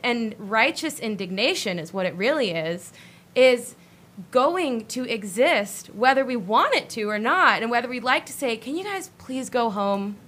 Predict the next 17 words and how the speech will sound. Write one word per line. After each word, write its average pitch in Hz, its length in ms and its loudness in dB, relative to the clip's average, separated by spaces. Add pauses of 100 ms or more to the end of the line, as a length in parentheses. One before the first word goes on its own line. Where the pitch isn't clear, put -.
Like, 214 160 -4
I'm 208 140 -4
trying 202 380 -6
to 202 60 -8
sleep." 202 460 -8 (540)
Tell 370 320 0
that 233 320 2
to 240 100 -12
someone 196 520 -6
who 220 300 -10 (320)
is 240 220 0
grieving 185 720 -6 (240)
a 226 100 4
loss 233 380 2
of 214 100 -6
a 180 60 -8
parent 170 560 -8